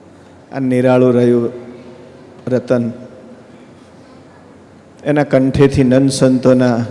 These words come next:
કીર્તનો સાંભળવા આપણને આનંદ થાય.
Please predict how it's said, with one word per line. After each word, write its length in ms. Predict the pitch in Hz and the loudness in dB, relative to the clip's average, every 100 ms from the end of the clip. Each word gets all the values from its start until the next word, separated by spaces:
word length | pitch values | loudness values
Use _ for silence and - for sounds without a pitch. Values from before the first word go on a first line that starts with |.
| 117 | -6
કીર્તનો 460 | 120 120 120 123 123 | -4 -4 -4 -4 -4
સાંભળવા 600 | 120 113 117 123 123 - - - - - - - - - - - - - - - - | -4 -2 0 2 0 -2 -10 -20 -20 -20 -20 -20 -20 -20 -20 -20 -20 -20 -20 -20 -14
આપણને 680 | - 147 156 160 127 90 - - - | -8 -4 0 0 0 -4 -10 -16 -8
આનંદ 360 | 120 131 123 | -4 -2 -2
થાય. 300 | - - - | -6 -12 -14